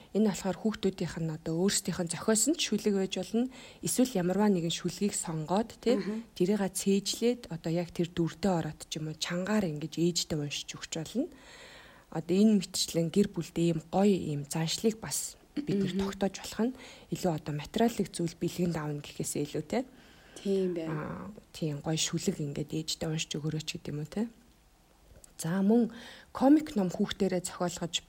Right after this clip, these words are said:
Speaker 1: болно. Одоо ингээд зургийн зурулаад,
Speaker 2: Мгм.
Speaker 1: тий, богинохон доор нь ингээд түүхийг бичүүлээд ч гэдэг юм уу, тий.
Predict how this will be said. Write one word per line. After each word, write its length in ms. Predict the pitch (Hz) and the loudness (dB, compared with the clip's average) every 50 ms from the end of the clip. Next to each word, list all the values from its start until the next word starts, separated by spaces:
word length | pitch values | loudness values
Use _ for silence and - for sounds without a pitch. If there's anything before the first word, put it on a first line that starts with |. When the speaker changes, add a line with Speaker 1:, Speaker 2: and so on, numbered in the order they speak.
| _ _ | _ _
Speaker 1:
болно. 400 | - - 156 160 - - 208 254 339 - - - - _ - | -8 -8 -6 -6 -2 0 2 2 0 -2 -6 -16 -20 _ -12
Одоо 240 | 160 156 - - 170 | -12 -10 -6 -6 -4
ингээд 240 | 170 170 160 - | -4 -4 -4 -4
зургийн 320 | - 165 165 170 196 214 214 | -2 -2 2 4 4 4 4
зурулаад, 320 | - 165 160 160 170 165 - - 170 | 4 2 -2 -2 -4 -4 -2 0 2
Speaker 2:
Мгм. 120 | 190 220 196 185 | 2 4 4 2
Speaker 1:
тий, 80 | 214 233 262 254 | 2 2 0 0
богинохон 560 | - 156 156 170 165 - - - 196 202 202 185 | -2 -2 -2 -2 -4 -4 -2 0 0 0 0 0
доор 240 | - 156 156 165 - 165 | -2 -4 -6 -4 -6 -6
нь 160 | 156 151 151 | -6 -6 -6
ингээд 240 | 147 - 151 151 - - - - - - - | -6 -6 -6 -6 -8 -12 -20 -20 -20 -18 -8
түүхийг 400 | - - 190 156 - 180 165 156 | -6 -4 -4 -2 -2 -2 -2 -2
бичүүлээд 480 | - - - - - - - - 151 - | -4 -6 -4 -4 -4 -2 -2 -6 -6 -6
ч 240 | - - - - - | -8 -8 -8 -10 -10
гэдэг 160 | - - - | -8 -8 -8
юм 80 | 156 156 | -8 -8
уу, 60 | - | -4
тий. 160 | - 208 226 | 0 0 0